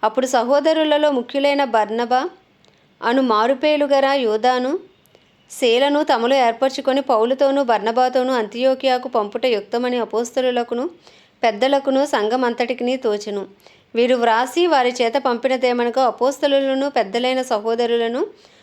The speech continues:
అంతియోకియాలోను సిరియాలోను కిలికియాలోను నివసించుచు అన్యజనులుగా ఉండిన సహోదరులకు శుభము. కొందరు మా యొద్ద నుండి వెళ్ళి తమ బోధ చేత మిమ్మను కలవరపరిచి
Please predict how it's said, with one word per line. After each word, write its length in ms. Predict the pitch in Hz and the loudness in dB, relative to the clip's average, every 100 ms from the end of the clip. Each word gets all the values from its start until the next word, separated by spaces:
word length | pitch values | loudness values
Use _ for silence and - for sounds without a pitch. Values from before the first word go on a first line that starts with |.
| _ - | _ -4
అంతియోకియాలోను 960 | 226 294 302 302 302 294 294 277 285 | -2 0 0 2 2 2 2 2 0
సిరియాలోను 680 | 277 233 233 254 262 262 262 | -4 -4 0 2 2 0 -2
కిలికియాలోను 800 | 262 220 214 254 254 247 240 247 | -2 -4 -2 0 0 2 0 0
నివసించుచు 720 | 214 202 220 214 214 277 415 440 _ - _ _ | -2 -4 -6 -8 -8 -4 -4 -6 _ -20 _ _
అన్యజనులుగా 720 | 208 247 302 330 320 311 302 294 | -2 0 2 2 2 2 2 0
ఉండిన 320 | 277 254 269 | 0 0 -2
సహోదరులకు 720 | 262 220 240 254 254 240 262 | -2 -2 0 2 2 0 -2
శుభము. 440 | 262 214 208 190 - _ _ _ | -2 -2 -4 -6 -12 _ _ _
కొందరు 300 | 254 247 254 | 0 2 2
మా 200 | 262 247 | 2 2
యొద్ద 200 | 226 208 | 0 0
నుండి 320 | 294 302 302 294 | 0 0 0 2
వెళ్ళి 300 | 277 262 285 | 2 0 0
తమ 220 | 269 254 | 0 2
బోధ 260 | 214 214 | 2 2
చేత 280 | 254 285 277 | 0 -2 -2
మిమ్మను 280 | 277 262 254 | -2 -2 -2
కలవరపరిచి 880 | 247 214 226 240 240 233 294 403 | -2 0 0 0 -2 -4 -6 -6